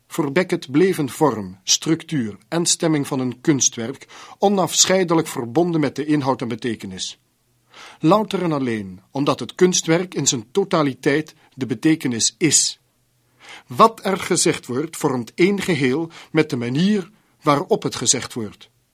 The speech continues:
Het kan op geen enkele andere manier gezegd worden. Zo is zijn Wachten op Godot niet een drama dat over iets gaat of een probleem behandelt, het is dat probleem.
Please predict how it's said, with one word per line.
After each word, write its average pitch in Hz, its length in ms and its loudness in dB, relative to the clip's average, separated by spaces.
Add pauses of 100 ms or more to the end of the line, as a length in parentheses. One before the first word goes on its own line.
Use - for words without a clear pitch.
(520)
Het 160 200 0
kan 208 180 0
op 151 120 -4
geen 143 260 0
enkele 220 340 0
andere 170 340 2
manier 135 300 2
gezegd 127 400 -4
worden. 110 320 -10 (1200)
Zo 208 220 4
is 214 160 2
zijn 139 220 2
Wachten 196 320 -2
op 143 200 -2
Godot 139 480 0 (480)
niet 202 240 2
een 147 180 2
drama 143 480 2
dat 135 260 -4
over 147 380 0
iets 160 200 2
gaat 185 400 -2 (120)
of 135 120 -4
een 135 160 -2
probleem 131 560 2
behandelt, 143 560 0 (580)
het 151 300 0
is - 260 2
dat 127 200 -4
probleem. 113 580 -4